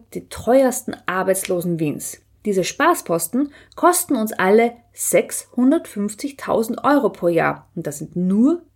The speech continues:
die fünf nicht amtsführenden Stadträte. Zurück in die Bezirke.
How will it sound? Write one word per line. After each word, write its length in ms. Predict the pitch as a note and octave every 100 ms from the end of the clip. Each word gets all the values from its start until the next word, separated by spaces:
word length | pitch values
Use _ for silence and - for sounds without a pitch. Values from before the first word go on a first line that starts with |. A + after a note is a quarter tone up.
| -
die 80 | -
fünf 540 | - A3+ C4 C#4 - -
nicht 340 | G#3 C4 -
amtsführenden 500 | F3 F3 - F3+ F3
Stadträte. 640 | F3 D#3+ D3+ - - - - _ _ _ _ _ -
Zurück 320 | - A#3+ C4+
in 100 | C4
die 60 |
Bezirke. 640 | C4 - - D3 - -